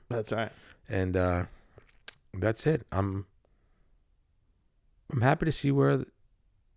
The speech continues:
Speaker 2: my forties take me. I don't
Speaker 1: Yeah.
Speaker 2: know. Um,
Speaker 1: Nobody
Speaker 2: you know,
Speaker 1: knows.
Speaker 2: I know. You get, like I said, <clears throat> I know I'm rambling, but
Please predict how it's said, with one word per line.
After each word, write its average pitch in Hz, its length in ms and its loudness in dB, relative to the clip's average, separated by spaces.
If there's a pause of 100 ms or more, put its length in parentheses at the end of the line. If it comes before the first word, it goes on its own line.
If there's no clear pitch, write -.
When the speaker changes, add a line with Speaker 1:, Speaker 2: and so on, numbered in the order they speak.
(560)
Speaker 2:
my - 80 -2
forties 120 380 0
take 123 280 -2
me. 139 200 -2
I - 60 -4
don't 95 120 2
Speaker 1:
Yeah. 131 100 4
Speaker 2:
know. 123 220 2 (580)
Um, 92 240 -6 (460)
Speaker 1:
Nobody 101 260 4
Speaker 2:
you 98 40 -2
know, 98 100 -2
Speaker 1:
knows. 104 260 -6
Speaker 2:
I 107 40 -2
know. 110 240 0
You 101 100 -2
get, 107 260 2 (340)
like 107 100 -2
I 101 40 0
said, 92 400 2
<clears throat> - 380 -10
I 98 60 -6
know 98 140 0
I'm 92 160 -2
rambling, 92 420 -2
but 87 220 -4